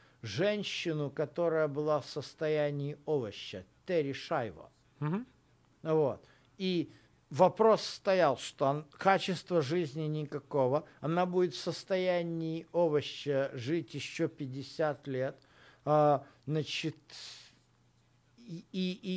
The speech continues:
Speaker 1: и, и шёл разговор о том, чтобы отключить её от аппаратов. Так там пошли религиозные деятели, э,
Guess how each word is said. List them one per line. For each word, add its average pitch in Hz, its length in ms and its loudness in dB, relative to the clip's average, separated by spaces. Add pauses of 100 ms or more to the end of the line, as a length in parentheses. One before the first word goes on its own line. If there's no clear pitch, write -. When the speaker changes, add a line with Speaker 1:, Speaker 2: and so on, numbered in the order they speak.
(140)
Speaker 1:
и, 190 100 -2
и 180 40 2
шёл 220 420 2
разговор 180 640 2
о 175 80 0
том, 185 280 -2
чтобы 151 440 -2
отключить 143 680 -8
её 151 160 0
от 135 160 -4
аппаратов. 123 720 -4 (580)
Так 165 220 0
там 220 380 2 (360)
пошли 185 500 -2 (140)
религиозные 170 880 -4
деятели, 139 800 -4 (320)
э, 151 420 0